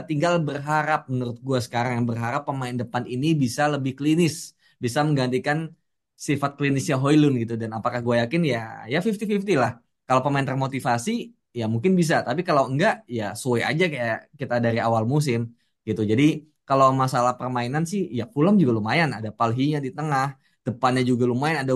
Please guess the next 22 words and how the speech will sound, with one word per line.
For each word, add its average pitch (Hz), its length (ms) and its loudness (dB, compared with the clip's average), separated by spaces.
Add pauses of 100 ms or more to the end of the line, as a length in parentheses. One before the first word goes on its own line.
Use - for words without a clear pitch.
(100)
Willian, 139 460 2 (960)
ada, 123 160 0 (260)
ada 117 140 0 (220)
Raul 123 240 0
Jimenez 123 360 -4 (100)
juga, 156 220 2 (540)
kiper 127 240 -4 (160)
Leno 156 220 2 (120)
lumayan. 139 380 0 (120)
Jadi 170 120 2 (140)
Fulham 202 240 4
ini 226 120 0
sebenarnya 208 320 -2
tim 185 180 0
yang 147 100 -2 (220)
lumayan 185 360 0
bagus 160 240 4 (100)
gitu 131 200 -6
loh 110 120 -6
dari 117 180 -2
sisi 139 200 -2
permainan. 135 460 0